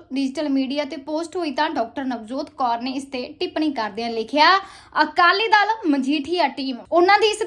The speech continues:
ਤਿੱਖੀ ਟਿੱਪਣੀ ਨੇ ਸਿਆਸਤ ਵਿੱਚ ਭਾਰੀ ਹਲਚਲ ਮਚਾ ਕੇ ਰੱਖ ਦਿੱਤੀ।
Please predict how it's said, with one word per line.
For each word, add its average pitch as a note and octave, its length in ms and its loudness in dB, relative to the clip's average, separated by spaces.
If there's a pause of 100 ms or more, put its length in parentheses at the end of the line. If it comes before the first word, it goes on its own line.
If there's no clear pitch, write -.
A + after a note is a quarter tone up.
ਤਿੱਖੀ G#4+ 380 0
ਟਿੱਪਣੀ C#4 380 2
ਨੇ D4 180 2
ਸਿਆਸਤ D4 600 0
ਵਿੱਚ C4 260 -4
ਭਾਰੀ B3 460 2
ਹਲਚਲ B3+ 520 2 (100)
ਮਚਾ C4+ 320 0
ਕੇ C4+ 320 -8
ਰੱਖ E4+ 240 2
ਦਿੱਤੀ। A3+ 400 -2